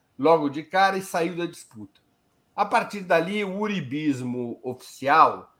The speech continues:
apostou suas fichas no Fico Gutiérrez,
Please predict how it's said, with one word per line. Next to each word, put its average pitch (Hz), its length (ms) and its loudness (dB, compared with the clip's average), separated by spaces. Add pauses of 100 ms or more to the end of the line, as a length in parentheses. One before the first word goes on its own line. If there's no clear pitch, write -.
(300)
apostou 156 520 -4
suas 151 340 -8
fichas 147 440 -8
no 160 160 -6
Fico 175 720 -14
Gutiérrez, 139 960 -6